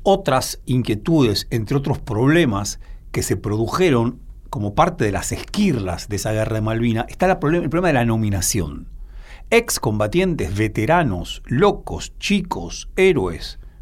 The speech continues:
Bien, ¿cómo los nombramos? Por supuesto, la película de Benjamín, en ese sentido, y muy ligada a ese clima, bien, de la, de la primavera democrática, apostaba todas las fichas a, a través de chicos, victimizarlos, a través de chicos, quitarles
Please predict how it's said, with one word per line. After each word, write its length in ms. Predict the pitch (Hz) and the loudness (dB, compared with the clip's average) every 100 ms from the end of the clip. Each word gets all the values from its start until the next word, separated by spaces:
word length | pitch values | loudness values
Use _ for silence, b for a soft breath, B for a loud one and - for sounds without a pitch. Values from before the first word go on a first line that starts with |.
| - | -2
Bien, 240 | 123 127 | 0 2
¿cómo 240 | - 190 | 2 4
los 120 | 170 101 | 4 2
nombramos? 520 | 107 104 95 78 76 | 0 -2 -4 -6 -6
Por 180 | 120 98 | -4 -2
supuesto, 340 | 113 101 87 | -2 -4 -4
la 120 | 90 | -4
película 340 | 104 120 117 117 | -2 0 2 4
de 80 | |
Benjamín, 500 | 120 131 135 143 165 165 B - | 4 4 4 6 4 2 B 0
en 120 | 117 | 2
ese 160 | 139 123 | 4 4
sentido, 540 | 123 - 147 151 151 B B | 4 4 6 6 2 B B
y 100 | - | 4
muy 200 | 127 156 | 6 6
ligada 540 | 135 139 165 135 - - | 6 6 4 2 -2 -4
a 140 | 98 | 0
ese 320 | 113 139 135 | 2 2 0
clima, 440 | - 151 151 113 110 | 0 2 4 4 0
bien, 540 | 107 113 120 117 98 | 0 2 2 -2 -6
de 140 | 87 85 | -8 -10
la, 320 | 80 80 - | -12 -12 -10
de 100 | 82 | -6
la 120 | 85 | -4
primavera 380 | 85 90 98 127 | -4 -4 -2 2
democrática, 600 | 135 135 143 143 - 139 B B | 2 2 2 0 0 -2 B B
apostaba 560 | 147 - - 196 190 170 | 0 4 4 6 4 4
todas 180 | 196 170 | 4 4
las 140 | - | 4
fichas 400 | 180 175 151 - | 2 2 0 -2
a, 280 | - 143 139 - | -2 0 -2 -4
a 100 | 113 | -6
través 340 | - 131 196 | 0 2 4
de 120 | 156 117 | 4 2
chicos, 520 | 180 175 208 233 - - - - | 0 0 -2 -4 -10 -16 -18 -10
victimizarlos, 1080 | 110 123 - 120 107 - 73 - 92 - - | -4 -2 0 0 0 -2 -4 -8 -12 -14 -8
a 100 | - | -4
través 280 | - 180 190 | 0 4 4
de 140 | 175 | 4
chicos, 500 | 175 185 - 196 202 b b b b | 2 -2 0 -2 -4 b b b b
quitarles 840 | - 123 185 180 190 220 214 - | -6 2 4 6 4 0 -2 -6